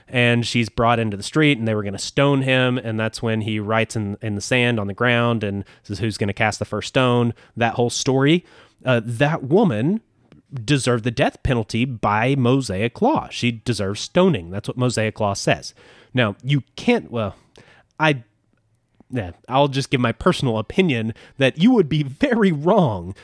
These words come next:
to say that God doesn't care about Mosaic law, that Mosaic law is wrong or insufficient in some way. No, Mosaic law is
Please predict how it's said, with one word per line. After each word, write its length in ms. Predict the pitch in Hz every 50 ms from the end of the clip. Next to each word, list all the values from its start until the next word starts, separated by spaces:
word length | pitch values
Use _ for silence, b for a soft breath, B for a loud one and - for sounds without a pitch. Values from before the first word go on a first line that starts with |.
| B B B
to 140 | - 165 143
say 340 | - - 135 127 127 131 131
that 440 | 120 120 120 117 117 117 - - - b b b -
God 220 | 143 123 127 131
doesn't 280 | 117 123 120 131 123 -
care 220 | - - 123 120
about 240 | 120 107 107 107 -
Mosaic 480 | 113 113 110 95 110 110 104 104 - -
law, 180 | 110 95 76 - - b b b b b b
that 180 | - 120 113 107
Mosaic 500 | 117 120 127 110 120 120 123 123 117 -
law 420 | 117 117 117 117 113 110 110 110 113 -
is 440 | - 120 117 110 107 110 101 - - -
wrong 640 | 123 113 120 135 135 131 117 98 87 85 85 87 98 -
or 280 | - 120 117 113 117 - -
insufficient 760 | 170 160 160 147 - - 117 - - 127 - - 110 95 - -
in 160 | - 107 104
some 240 | 98 - 120 113 110
way. 360 | 107 107 123 117 92 - - - b b b b b
No, 180 | b 202 175 80
Mosaic 540 | - 120 143 151 151 131 165 240 247 - -
law 120 | 117 117 117
is 280 | 117 127 120 - -